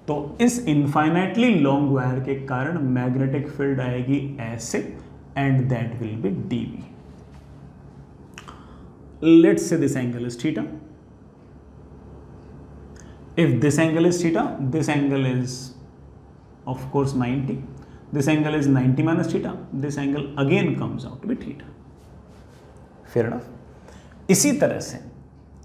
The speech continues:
अच्छा, ये डीबी लिख तो देखा कितना? बेटा, डीबी इनफाइनाइट वायर की वजह से, पता नहीं आपको फॉर्मूला याद है या नहीं है, mu naught I upon two pi r, mu naught I upon two pi r। तो mu naught I, I की वैल्यू है K D X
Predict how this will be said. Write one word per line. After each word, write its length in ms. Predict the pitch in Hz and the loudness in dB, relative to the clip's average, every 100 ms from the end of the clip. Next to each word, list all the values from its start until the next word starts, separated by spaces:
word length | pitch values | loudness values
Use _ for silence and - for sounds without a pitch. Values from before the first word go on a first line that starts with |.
| - | -6
अच्छा, 140 | - | 2
ये 120 | 247 226 | 4 6
डीबी 280 | 147 156 | 4 4
लिख 140 | 180 - | 4 4
तो 80 | 202 | 2
देखा 180 | 190 | 2
कितना? 260 | 196 190 190 185 - - - - - | 0 -2 -2 -10 -16 -20 -20 -20 -2
बेटा, 120 | - | 2
डीबी 580 | 220 135 147 131 120 - 143 | 4 4 4 4 2 -2 -2
इनफाइनाइट 540 | 143 139 156 170 185 | 0 2 2 2 2
वायर 200 | 143 131 | 0 0
की 140 | 123 | -2
वजह 120 | 117 110 | -4 -6
से, 120 | 120 | -8
पता 220 | - 127 | -6 -2
नहीं 100 | 139 | 0
आपको 120 | 143 | 0
फॉर्मूला 320 | 135 135 139 | 2 2 2
याद 200 | 120 127 | 2 0
है 140 | 107 123 | -2 -4
या 60 | |
नहीं 120 | 127 208 | -4 -6
है, 100 | - - 127 | -8 -8 2
mu 220 | 143 185 185 | 4 6 6
naught 260 | 190 190 147 | 2 0 0
I 80 | 160 | 2
upon 300 | 160 160 160 143 | 2 0 -2 -2
two 120 | 139 127 | -4 -2
pi 80 | 117 110 | -6 -6
r, 140 | 101 - - - - | -10 -14 -20 -20 -6
mu 220 | 120 117 117 | -2 2 4
naught 260 | 156 392 - - | 4 2 -4 -4
I 120 | 123 123 120 | -2 -2 -2
upon 240 | 160 254 - | 0 0 2
two 120 | 147 - | 0 0
pi 80 | 127 120 | -8 -10
r। 120 | - - - - - - | -12 -18 -20 -20 -20 -2
तो 80 | 127 | 2
mu 240 | 120 120 | 2 2
naught 340 | 120 175 - - - - - - - - - - - - - - | 0 0 -2 -8 -14 -20 -20 -20 -20 -20 -20 -20 -20 -20 -4 2
I, 100 | 170 123 120 127 | 2 2 -2 2
I 240 | 131 135 | 2 4
की 60 | 147 | 2
वैल्यू 280 | 143 143 139 | 2 2 2
है 320 | 143 139 - | 0 -4 -4
K 20 | |
D 340 | 120 110 117 127 | -4 -2 -2 -2
X 280 | 247 - | -4 -8